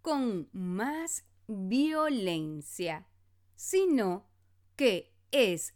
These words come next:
necesario trabajar a partir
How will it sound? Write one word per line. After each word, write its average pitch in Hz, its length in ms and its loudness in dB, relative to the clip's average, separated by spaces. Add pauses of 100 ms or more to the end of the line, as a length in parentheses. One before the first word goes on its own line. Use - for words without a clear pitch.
(100)
necesario 180 1500 0 (480)
trabajar 294 1120 0 (420)
a 269 280 -2
partir 160 880 -4